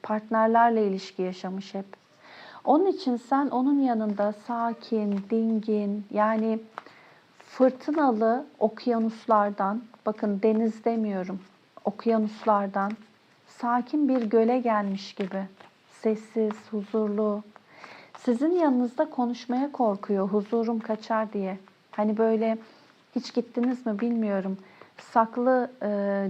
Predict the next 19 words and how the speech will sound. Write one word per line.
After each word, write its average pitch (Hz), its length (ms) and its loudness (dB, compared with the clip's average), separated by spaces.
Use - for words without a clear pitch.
cennetler 226 720 0
vardır, 190 440 -2
saklı 220 400 -2
göller 214 520 0
vardır. 185 460 -2
O - 100 -10
kadar 254 360 2
sessizdir 247 920 -4
ki 190 240 -6
konuşmaya 240 540 -4
korkarsınız, 220 840 -4
sessizliği 214 680 -4
bozmaya 208 460 -4
korkarsınız. 190 800 -8
Sizi 254 220 2
öyle 269 300 6
görüyor 190 480 -4
aklınızdaki 202 600 -6
kişi. - 400 -10